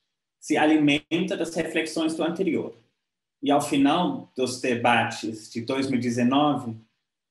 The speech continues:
que eu tive o privilégio de organizar e que contava com a part-, participação da Naine,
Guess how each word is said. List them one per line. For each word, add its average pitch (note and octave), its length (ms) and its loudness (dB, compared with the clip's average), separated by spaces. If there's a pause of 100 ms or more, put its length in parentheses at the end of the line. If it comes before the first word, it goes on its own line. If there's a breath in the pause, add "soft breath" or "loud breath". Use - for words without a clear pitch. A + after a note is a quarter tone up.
(120)
que - 120 -2
eu F3+ 160 2
tive D3 240 0
o A#2+ 100 0
privilégio A2+ 600 2
de A#2+ 100 -4
organizar A2+ 600 0
e C#3+ 80 -2
que D#3+ 160 -6
contava C#3+ 560 0
com C3+ 140 -4
a A#2+ 100 2
part-, - 320 -6
participação B2 720 -2
da A2+ 80 0
Naine, A#2 640 0